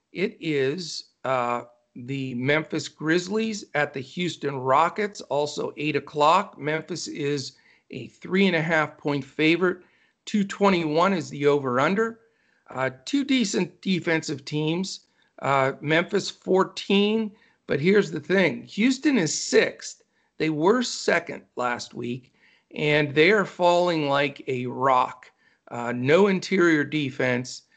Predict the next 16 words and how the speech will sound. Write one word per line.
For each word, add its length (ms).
I 100
have 180
no 300
clue 340
what 160
they're 140
doing 420
there. 440
Uh, 520
no 280
idea 380
what 260
their 180
future's 680
gonna 220
be. 520